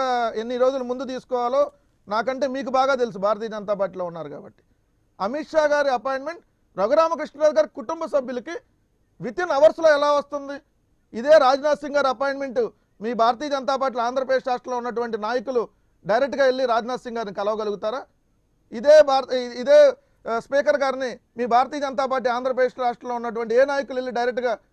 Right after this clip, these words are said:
కలవగలుగుతారు? మరి ఎందుకు రఘురామకృష్ణరాజు గారి కుటుంబ సభ్యులు కలగలుగుతారు, ఆయన అపాయింట్‌మెంట్ లేకుండా ఎలా వెళ్ళగలుగుతాడు? అంటే ఇది మీరు ఎంటర్టైన్ చేస్తున్నట్టు కదా.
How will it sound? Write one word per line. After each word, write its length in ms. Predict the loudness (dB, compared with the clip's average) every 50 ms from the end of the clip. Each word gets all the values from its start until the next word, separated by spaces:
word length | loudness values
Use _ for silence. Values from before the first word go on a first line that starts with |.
| _ _ -4
కలవగలుగుతారు? 640 | -2 -2 0 0 0 0 -2 -4 -4 -6 -8 -8 -8 -12 _ _ _ _ _ _ _ _ _ _ _ _ _ _ -6
మరి 160 | -2 0 0
ఎందుకు 220 | 0 -2 -2 0
రఘురామకృష్ణరాజు 760 | 0 2 4 2 2 2 0 -4 -10 -10 -6 -2 0 0 2 2
గారి 180 | 0 0 -2 -2
కుటుంబ 360 | -8 -8 -6 -4 -4 -2 -2
సభ్యులు 300 | 0 0 0 0 -2 -2 -2
కలగలుగుతారు, 640 | -2 -2 -2 -4 -6 -6 -8 -10 -12 -12 -10 -10 -12 -12 _ _ _ _ _ _ _ _ _ _ _ -4
ఆయన 280 | -2 -2 0 0 0 0 0 -2 -4 -10 _ _ _ _ -4
అపాయింట్‌మెంట్ 460 | -2 0 0 0 0 0 -2 -6 -4
లేకుండా 280 | -4 -4 -4 -2 -2 0
ఎలా 180 | 2 2 2
వెళ్ళగలుగుతాడు? 580 | 2 2 0 0 -2 -4 -4 -6 -6 -6 -6 -6
అంటే 180 | -6 -8 -8 -8
ఇది 140 | -10 -8
మీరు 220 | -8 -8 -6 -4 -4
ఎంటర్టైన్ 440 | -4 -6 -4 -2 -2 0 0 0 -2
చేస్తున్నట్టు 420 | -4 -4 -6 -8 -10 -10 -8 -6
కదా. 240 | -6 -6 -6 -6